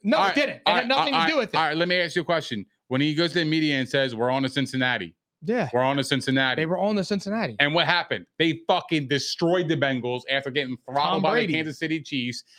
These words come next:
Speaker 2: and went on to win the Super Bowl with, with what?
Speaker 1: Was he under five hundred as a coach before Tom Brady?
Speaker 2: All right, but we're talking, I'm telling
Speaker 1: Was
Speaker 2: you.
Speaker 1: he, uh, oh,
Speaker 2: No, no,
Speaker 1: under
Speaker 2: no.
Speaker 1: five hundred
Speaker 2: See,
Speaker 1: as a
Speaker 2: you're
Speaker 1: head coach after
Speaker 2: dodging it.
Speaker 1: Tom
Speaker 2: You, you
Speaker 1: Brady?
Speaker 2: dodged the question.
Speaker 1: No, I didn't.
Speaker 2: Did it work?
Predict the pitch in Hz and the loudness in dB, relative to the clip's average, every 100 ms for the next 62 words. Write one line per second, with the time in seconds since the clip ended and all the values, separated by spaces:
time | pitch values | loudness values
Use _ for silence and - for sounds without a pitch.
0 | - 131 123 151 143 156 147 135 135 127 | -2 0 2 2 2 2 2 2 0 -2
1 | 147 131 120 120 117 117 110 _ _ _ | -2 -2 0 0 0 -2 -4 _ _ _
2 | _ _ _ 127 120 113 - _ - 190 | _ _ _ -6 -2 -2 -2 _ -4 -2
3 | 339 359 254 285 - 233 214 220 220 220 | 0 0 0 -2 0 0 0 0 0 -2
4 | 214 220 214 - 185 208 208 208 208 214 | -2 -2 -2 -2 -2 -2 0 0 0 0
5 | 202 - _ - - 135 107 - - 113 | -2 -8 _ -8 0 2 0 -6 -8 -2
6 | 120 151 180 170 160 139 131 160 190 294 | 0 2 2 2 2 2 0 2 2 2
7 | 339 - _ - - 247 269 294 - 262 | 0 -4 _ -6 0 2 2 2 2 2
8 | - 247 214 233 226 185 196 226 226 220 | 2 2 2 0 2 2 2 0 2 0
9 | 240 233 233 233 247 220 202 175 226 170 | 0 2 2 4 2 2 0 2 0 0
10 | 220 233 233 196 180 185 220 175 165 220 | 0 0 0 2 2 2 0 -2 0 0
11 | 220 214 180 - 143 269 359 370 226 302 | 2 0 0 -2 -2 0 2 0 0 0
12 | 381 190 214 202 156 202 156 101 - | 2 4 2 0 2 0 0 -6 -12